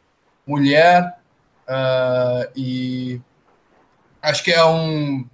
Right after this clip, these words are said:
é, poder fazer um anúncio no dia de hoje é bastante significativo pela repre-,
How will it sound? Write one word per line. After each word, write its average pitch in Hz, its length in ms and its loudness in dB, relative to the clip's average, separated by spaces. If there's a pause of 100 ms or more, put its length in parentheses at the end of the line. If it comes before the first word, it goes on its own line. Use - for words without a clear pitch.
(640)
é, 120 540 -2 (260)
poder 147 200 -6
fazer 147 180 -2
um 147 80 2
anúncio 147 340 -2
no 147 80 -4
dia 143 160 -2
de 135 160 -2
hoje 147 320 -2
é 151 40 -2
bastante 143 340 -6
significativo 156 1040 -6 (520)
pela 143 160 0
repre-, 139 420 -4